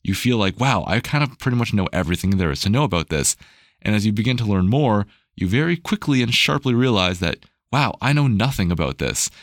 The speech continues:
And the issue is way more complex than I thought it was, or this topic." And then as you begin to learn more, it's this sort of slow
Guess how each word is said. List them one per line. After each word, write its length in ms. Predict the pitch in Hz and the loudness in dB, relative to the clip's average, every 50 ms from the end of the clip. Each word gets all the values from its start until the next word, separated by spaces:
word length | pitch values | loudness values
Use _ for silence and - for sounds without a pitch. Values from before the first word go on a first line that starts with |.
| - - | -20 -6
And 120 | - 98 104 | -2 0 0
the 80 | 95 | 2
issue 220 | 104 139 - 165 151 | 2 0 2 2 0
is 120 | 127 104 | 0 0
way 260 | 95 92 98 107 135 | 0 0 0 0 0
more 160 | 131 123 127 120 | 0 0 -2 -2
complex 500 | - 135 123 117 - 139 127 131 - - | 0 -2 -2 -2 -2 -2 -2 -2 -2 -4
than 80 | 113 | -2
I 100 | 107 104 | -2 -2
thought 220 | 101 - - 131 110 | 0 0 0 0 0
it 80 | 92 85 | 0 0
was, 240 | 82 82 78 80 82 | 0 0 0 0 0
or 100 | 82 80 | -2 -2
this 140 | 87 - - | -2 -2 -2
topic." 500 | - 143 131 120 - 90 82 - - _ _ _ _ _ _ _ _ _ - - | -2 -2 -4 -2 -2 -2 -4 -4 -6 _ _ _ _ _ _ _ _ _ -8 -4
And 100 | 117 123 | -2 0
then 80 | 120 | 0
as 120 | 117 107 117 | 0 0 0
you 80 | 120 | 0
begin 260 | 113 117 110 131 131 | 0 0 -2 0 -2
to 80 | 123 131 | 0 0
learn 240 | 117 107 101 98 92 | 0 2 2 2 2
more, 280 | 90 90 87 82 82 | 2 2 2 0 0
it's 120 | 80 - - | 0 -2 -2
this 120 | 95 90 | -4 -2
sort 200 | - - 90 85 | -2 -2 0 0
of 100 | 85 80 | -2 -2
slow 840 | - - - - 95 92 92 92 90 90 92 90 90 87 87 87 85 | -2 -2 -2 0 0 0 0 2 2 2 2 2 2 2 0 0 -2